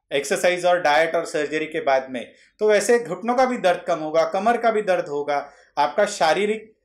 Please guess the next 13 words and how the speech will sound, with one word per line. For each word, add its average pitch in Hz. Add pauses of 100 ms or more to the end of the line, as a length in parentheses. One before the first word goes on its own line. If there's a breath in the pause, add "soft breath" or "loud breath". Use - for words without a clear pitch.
(300)
और 185
मानसिक 175 (120)
तनाव 165
दोनों 175
कम 220
हो 170
जाएंगे 175
और 202
काफी 160
प्रसलित, 127 (160)
प्रफुल्ल 175
रहेंगे 135
आप। -